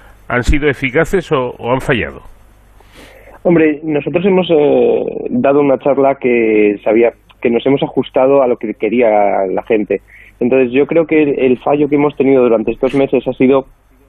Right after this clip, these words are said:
Speaker 2: no adecuar el lenguaje a, al público que teníamos delante. Hemos usado un lenguaje, hemos llevado a la televisión a unos expertos maravillosos y, y magníficos, pero sí que es verdad que no hemos explicado las cosas como,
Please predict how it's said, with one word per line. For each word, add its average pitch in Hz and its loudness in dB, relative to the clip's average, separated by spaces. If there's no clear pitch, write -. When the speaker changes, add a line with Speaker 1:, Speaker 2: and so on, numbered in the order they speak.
Speaker 2:
no 139 0
adecuar 143 0
el 151 2
lenguaje 127 -2
a, 110 2
al 104 -2
público 160 0
que 110 -8
teníamos 113 0
delante. 104 0
Hemos 139 0
usado 151 0
un 156 2
lenguaje, 143 0
hemos 143 -2
llevado 139 2
a 135 4
la 127 0
televisión 127 -4
a 127 -2
unos 127 -4
expertos 135 -2
maravillosos 117 0
y, 127 0
y 120 -4
magníficos, 135 -2
pero 135 2
sí 147 -8
que 143 -6
es 160 -4
verdad 143 -2
que 143 0
no 135 2
hemos 143 2
explicado 120 0
las 117 -2
cosas 131 -4
como, 107 0